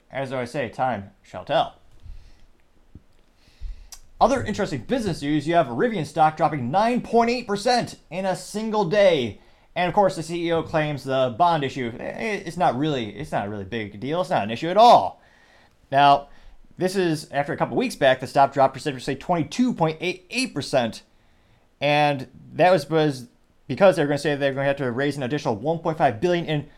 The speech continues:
convertible debt, which they claim will help them offset their concern around their, you know,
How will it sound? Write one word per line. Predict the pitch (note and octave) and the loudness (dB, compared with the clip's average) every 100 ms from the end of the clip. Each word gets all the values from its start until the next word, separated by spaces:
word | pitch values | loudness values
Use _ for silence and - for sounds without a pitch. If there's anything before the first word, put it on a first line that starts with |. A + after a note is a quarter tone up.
| _ | _
convertible | - B2+ A2 E3 A3+ A3+ A3+ | -4 -2 4 4 6 4 4
debt, | B2+ G#2 A3 F#3 - _ _ _ _ _ - | 2 6 10 10 6 _ _ _ _ _ -6
which | D3 - | -6 0
they | D#3+ | -2
claim | - F#3 F3 | 0 0 2
will | D3 | 4
help | C3+ D3 | 4 2
them | C3 | 2
offset | C3 C#3 - B2+ | 4 4 2 -4
their | A2 - _ - | -6 -8 _ -16
concern | B2 - F#3+ C#3+ | -12 -4 -2 2
around | B2+ B2 | 0 0
their, | B2 A#2+ A#2+ - _ _ _ _ | 0 0 -2 -8 _ _ _ _
you | - | -8
know, | G#2 | -8